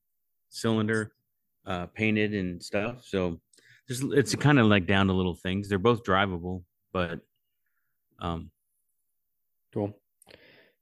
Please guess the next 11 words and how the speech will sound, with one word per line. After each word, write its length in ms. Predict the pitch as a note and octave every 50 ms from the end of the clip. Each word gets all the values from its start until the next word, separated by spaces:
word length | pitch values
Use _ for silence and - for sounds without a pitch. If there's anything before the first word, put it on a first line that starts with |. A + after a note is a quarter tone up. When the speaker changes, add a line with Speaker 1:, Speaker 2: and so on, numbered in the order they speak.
| _ -
Speaker 1:
yeah. 180 | - F2+ - F2+ - _ _ _ _ -
Speaker 2:
Uh, 320 | C3+ B2+ B2+ B2+ B2+ B2+
James 600 | B2 A2+ G#2+ - C#3+ D3 D#3 D#3 D#3 D#3 D3 C3+
says, 800 | - - - - D3 C#3 C3+ C#3 C3+ C3 B2+ - - - - - _ _ -
"Tell 180 | - - C3+ B2+
Skip 320 | - - D3 C3+ C3+ -
go 120 | - B2+ B2
Navy, 520 | A#2+ A#2+ B2 B2+ B2 C3+ C#3 C#3 C#3 C#3 C3+
accelerate 400 | B2 - - - A#2+ A#2 A#2 A2+
your 100 | G#2+ G#2+ G#2
life." 580 | G2+ G2+ A2 A#2+ B2 B2 - - - - -